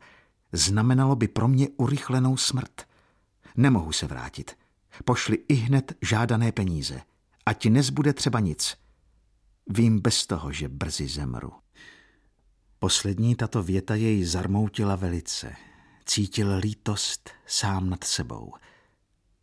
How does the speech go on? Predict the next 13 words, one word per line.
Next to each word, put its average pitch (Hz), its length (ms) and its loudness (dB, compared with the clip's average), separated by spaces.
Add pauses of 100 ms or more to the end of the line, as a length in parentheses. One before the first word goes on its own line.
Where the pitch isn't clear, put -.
Rozechvěn 98 600 0
vyskočil 90 440 -2
z - 80 0
křesla. - 480 -4 (480)
„Ne,“ 139 280 4 (200)
zvolal, 82 460 -4 (680)
„vždyť 127 300 2
tomu 160 200 6
nevěřím.“ 165 540 2 (640)
A - 80 -2
chtěl - 320 0
psaní 117 360 2
roztrhat. - 540 -4